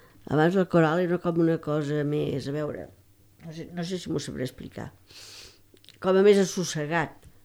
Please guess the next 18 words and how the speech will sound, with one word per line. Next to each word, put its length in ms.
No 80
sé 140
si 160
tota 240
la 100
vida 220
s'ha 100
fet 260
allò, 200
aquella 260
mica 220
de 100
gimnàsia 500
que 60
es 80
fa 140
al 60
començament, 840